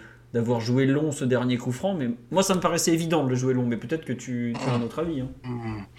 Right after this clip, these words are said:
Speaker 2: En moi, pour moi, quatre-vingt-seizième, faut mettre le ballon le plus rapidement possible dans le, dans le camp adverse, et c'était pas partir sur une phase de construction. Et justement,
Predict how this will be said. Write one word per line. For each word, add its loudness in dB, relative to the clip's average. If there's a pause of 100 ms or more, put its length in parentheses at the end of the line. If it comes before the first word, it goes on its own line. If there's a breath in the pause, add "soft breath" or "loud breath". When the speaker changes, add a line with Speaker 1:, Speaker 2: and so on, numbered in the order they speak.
(320 loud breath)
Speaker 2:
En 4
moi, 8
pour 4
moi, 8
quatre-vingt-seizième, 0
faut -4
mettre -4
le -2
ballon -2
le -2
plus -10
rapidement -6 (100)
possible -8
dans -4
le, -4 (380 loud breath)
dans 4
le 0
camp 2
adverse, 2
et -8
c'était -8
pas -2
partir -8
sur -10
une -6
phase -8
de -10
construction. -8 (460 loud breath)
Et -4
justement, 0